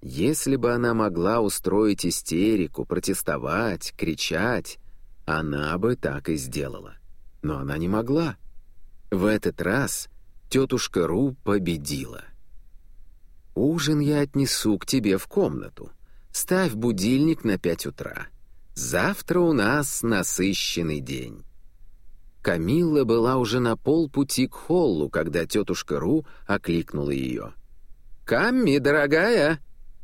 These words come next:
Камилла застыла, не оборачиваясь. "Меня поражает твое поведение. Не собираешься пожелать мне доброй ночи?" Камилле даже не нужно было оглядываться, чтобы быть уверенной.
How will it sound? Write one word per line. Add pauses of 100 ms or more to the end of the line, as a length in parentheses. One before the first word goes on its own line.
(260)
Камилла
застыла,
не
оборачиваясь. (840)
"Меня (280)
поражает
твое
поведение. (1000)
Не
собираешься
пожелать
мне
доброй
ночи?" (840)
Камилле
даже
не
нужно
было
оглядываться,
чтобы
быть
уверенной.